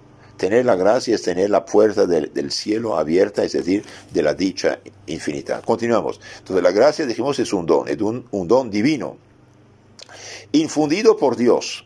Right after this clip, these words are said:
¿Cómo lo recibimos? Eh, bien, Dios mismo lo da.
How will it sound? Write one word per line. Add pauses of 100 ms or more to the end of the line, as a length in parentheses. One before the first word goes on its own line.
(140)
¿Cómo
lo
recibimos? (200)
Eh,
bien, (720)
Dios
mismo
lo
da.